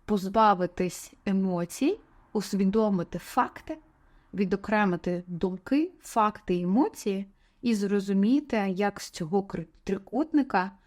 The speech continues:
далі діяти спокійно, в дорослій позиції, просто і не токсичити своїй команді,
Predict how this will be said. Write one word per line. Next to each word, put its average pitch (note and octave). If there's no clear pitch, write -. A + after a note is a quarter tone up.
далі G3
діяти F#3+
спокійно, B3
в F#3+
дорослій G#3+
позиції, F#3+
просто G3+
і F#3+
не A#3
токсичити A3
своїй G3+
команді, A3+